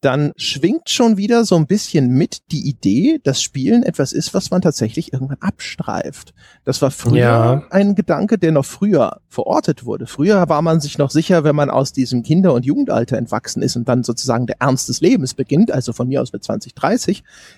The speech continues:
Speaker 1: dann hört man auf zu spielen. Jetzt stellt man anscheinend schon fest, ja, also jetzt sind die, die Fakten im Weg, was diese Meinung angeht. Na gut, aber dann mit fünfzig, sechzig hört man ja auf zu spielen.
Speaker 2: Hm,
Speaker 1: Und das
Speaker 2: ja, ja.
Speaker 1: halte ich halt auch für einen Irrtum.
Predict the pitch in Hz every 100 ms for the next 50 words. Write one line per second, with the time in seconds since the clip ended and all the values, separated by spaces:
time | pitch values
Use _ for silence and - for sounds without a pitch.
0 | _ - 135 135 143 120 123 135 107 104
1 | - 139 - 123 113 - - - _ 143
2 | - - - 196 202 190 165 - 160 160
3 | 175 - 135 - 160 285 - - - -
4 | 104 185 151 131 - 131 120 127 123 127
5 | - 160 - - 185 185 165 196 - 160
6 | 156 160 180 185 180 180 175 175 180 220
7 | 156 - 170 123 - 127 131 151 220 233
8 | 269 _ _ - 151 - 302 - 226 -
9 | 294 - - - 131 - - 98 - -
10 | - - - - - - - _ _ _
11 | - 123 117 113 113 117 113 117 110 117
12 | 123 - 123 - 330 - - - - 135
13 | - 302 - - 185